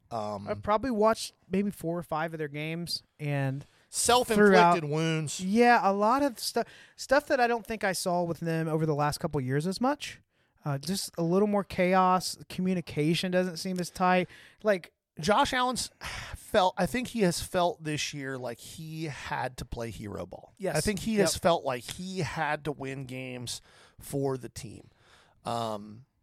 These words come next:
Speaker 1: and when a quarterback feels that way, it doesn't matter how good they are, they're gonna force things they shouldn't force, and bad things are gonna happen. And you've seen that from Josh Allen this year.
Speaker 2: Mm-hmm.
Speaker 1: But you know what else you've seen from Josh Allen this year?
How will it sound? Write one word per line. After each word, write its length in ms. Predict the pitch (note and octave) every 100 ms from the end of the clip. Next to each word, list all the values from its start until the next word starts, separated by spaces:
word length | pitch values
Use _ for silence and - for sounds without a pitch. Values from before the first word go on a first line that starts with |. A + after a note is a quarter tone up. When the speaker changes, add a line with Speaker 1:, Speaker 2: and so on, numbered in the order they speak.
| _ -
Speaker 1:
and 360 | E3 D3 D3+
when 120 | D3 B2+
a 60 |
quarterback 520 | - G#3+ A3 F#3+ E3
feels 440 | - G3 F#3+ F3+ C3+
that 200 | C3 B2
way, 160 | B2+
it 80 | C3
doesn't 240 | E3+ D#3 C#3
matter 200 | C#3+ A#2+
how 280 | D3 D3+ C3+
good 340 | A2+ B2+ D#3+ E3
they 160 | G3
are, 400 | G3 F3+ A3+ C4 - _ _ _
they're 120 | E3+
gonna 240 | D3 G3 G3+
force 420 | - F#3+ F3+ -
things 300 | E3 D#3+ C#3+
they 120 | B2+
shouldn't 400 | - F3 E3 C#3
force, 300 | D#3 C3+ C3
and 100 | C3
bad 280 | B2 A#2+ B2
things 220 | C3+ B2
are 40 | C3+
gonna 140 | B2+
happen. 280 | A#2+ F3 C#3+
And 100 | E3+
you've 180 | A3 G#3
seen 280 | C#4 D4+ G3+
that 180 | C3+
from 100 | C3+
Josh 260 | B2+ B2+ -
Allen 160 | A2 A2
this 140 | G#2
year. 100 | C#3+ B2+
Speaker 2:
Mm-hmm. 120 | B2+ -
Speaker 1:
But 100 | D#3+
you 60 | F3
know 80 |
what 100 | E3 D#3+
else 200 | D#3+ F#3
you've 80 |
seen 180 | - F3+
from 120 | E3+ F3
Josh 240 | F3+ F3
Allen 220 | F#3+ G3
this 200 | G3+ G3
year? 200 | A#3 A3+